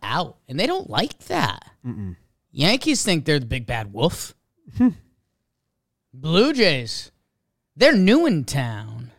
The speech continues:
Speaker 1: John Mulaney, Netflix ad. Um, they've both been shut out, respectively. And now they both have their ones on the bump.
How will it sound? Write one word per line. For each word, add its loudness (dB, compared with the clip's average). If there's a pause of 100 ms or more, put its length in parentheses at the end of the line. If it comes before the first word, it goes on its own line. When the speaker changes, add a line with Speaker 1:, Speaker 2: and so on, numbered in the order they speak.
(420)
Speaker 1:
John -4
Mulaney, -6
Netflix -16 (880)
ad. -12 (520)
Um, 4 (580)
they've 0
both 2
been 2
shut 0
out, 0 (800)
respectively. -6 (1600)
And 2
now 2
they 2
both 0
have 0
their 4
ones -4 (1080)
on 2
the 2
bump. -2